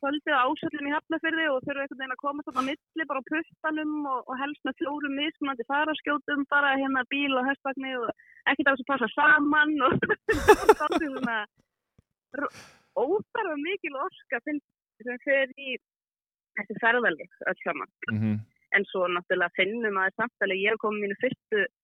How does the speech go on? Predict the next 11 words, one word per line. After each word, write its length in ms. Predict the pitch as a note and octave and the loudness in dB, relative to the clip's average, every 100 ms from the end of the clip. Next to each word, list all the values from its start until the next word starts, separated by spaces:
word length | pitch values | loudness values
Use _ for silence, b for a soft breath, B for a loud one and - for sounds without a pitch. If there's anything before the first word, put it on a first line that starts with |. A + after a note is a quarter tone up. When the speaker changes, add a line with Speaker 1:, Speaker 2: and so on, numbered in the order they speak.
| b b _ - | b b _ -2
Speaker 1:
ólympíuleika 680 | B3 B3 A#3 G3+ F#3+ - A#3 | 0 0 0 2 2 4 2
og 340 | - _ - F3+ | 0 _ -12 -2
það 240 | G3 F3+ F#3 | 2 2 2
er 120 | G#3+ G3+ | 0 -2
náttúrulega 380 | F3+ - F3+ - | -8 -4 -6 -4
bara 100 | F3 | -6
eitthvað 200 | - E3 | -4 -4
alveg 220 | F3+ F3 | -4 -2
sérstakt 380 | F#3+ - G3 - | -2 -2 -4 -4
við 120 | G#3+ G#3+ | -4 -2
það. 180 | E3 | -2